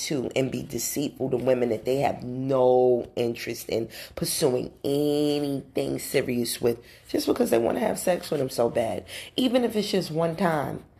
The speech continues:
Like, why is that so important? Like I said, that, that's really a part of the macho bravado of men, and I just don't get it. Like, when does it stop? When do you say,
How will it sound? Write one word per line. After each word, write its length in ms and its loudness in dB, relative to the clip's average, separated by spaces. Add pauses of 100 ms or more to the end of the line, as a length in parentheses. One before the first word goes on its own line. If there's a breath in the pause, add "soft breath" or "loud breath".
(280 loud breath)
Like, 160 8
why 380 6
is 260 -2
that 340 2
so 580 0
important? 520 0
Like 160 2
I 60 6
said, 260 2
that, 280 6
that's 280 2
really 220 -2
a 40 -6
part 380 0
of 160 0
the 180 2 (220 loud breath)
macho 540 0
bravado 720 2
of 220 0
men, 480 -2 (460)
and 140 2
I 40 4
just 280 -2
don't 260 -2
get 220 2
it. 200 -2 (360 soft breath)
Like, 160 8
when 200 4
does 220 0
it 80 -4
stop? 520 -4 (220 loud breath)
When 160 6
do 80 0
you 180 -2
say, 420 4